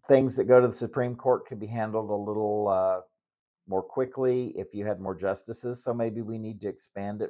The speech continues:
from nine to thirteen. And that would also rebalance the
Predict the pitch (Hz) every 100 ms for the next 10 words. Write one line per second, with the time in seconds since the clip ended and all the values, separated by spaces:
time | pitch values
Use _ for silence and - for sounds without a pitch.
0 | - 98 98 98 85 95 95 98 95 92
1 | 92 - 101 - 104 101 123 147 _ _
2 | _ _ _ _ _ _ _ _ _ _
3 | _ _ _ - 160 156 151 139 135 135
4 | - 113 110 131 127 127 120 120 120 -
5 | 98 104 104